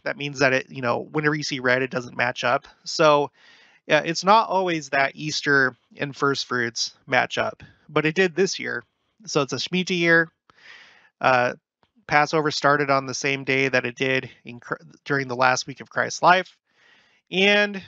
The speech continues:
Easter and first fruits were on the same day, and they were both on the seventeenth. And you, you'll just have to go back if you're new. We've been talking a lot about the seven, uh, the number seventeen.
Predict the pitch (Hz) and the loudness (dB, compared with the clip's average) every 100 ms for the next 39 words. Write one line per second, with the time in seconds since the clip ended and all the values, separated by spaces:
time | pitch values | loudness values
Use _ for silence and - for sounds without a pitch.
0 | _ - 165 151 160 156 147 - - 160 | _ -12 -8 -4 2 4 2 -2 -4 0
1 | 175 175 175 - 135 123 - 135 131 - | 2 2 0 -2 -2 -2 -2 -2 -2 -6
2 | - _ _ _ _ _ _ - - 156 | -12 _ _ _ _ _ _ -18 -2 4
3 | 156 156 143 151 143 135 120 117 120 - | 4 2 -2 -2 -2 -4 -4 -4 -4 -10
4 | _ _ _ - 160 185 180 180 165 - | _ _ _ -4 0 4 2 0 -4 -14
5 | _ 180 165 170 180 180 185 180 - 180 | _ -6 -2 2 2 2 -2 -4 -4 -4
6 | 170 - 151 117 - _ _ _ _ _ | -4 -8 -8 -8 -14 _ _ _ _ _
7 | _ _ _ _ - 143 139 139 135 - | _ _ _ _ -6 -2 0 0 -2 -8
8 | 160 175 175 156 156 170 190 208 175 165 | -6 -4 0 0 0 2 2 2 0 4
9 | 165 165 156 - 139 139 147 151 156 147 | 4 4 0 -14 -12 -4 0 2 2 -2
10 | - 147 139 139 147 143 147 123 120 120 | -10 -8 -8 -2 0 0 -4 -8 -8 0
11 | 139 143 147 - - _ 131 135 131 - | 4 4 2 -4 -20 _ -6 -2 -2 -4
12 | 123 120 120 _ _ _ _ - - 156 | -4 -4 -6 _ _ _ _ -8 -4 -2
13 | 143 147 - 160 - 151 170 180 160 - | -2 -6 -8 -10 -8 -4 -2 -2 -2 -2
14 | 160 160 - 156 151 156 | -2 -4 -8 -8 -8 -12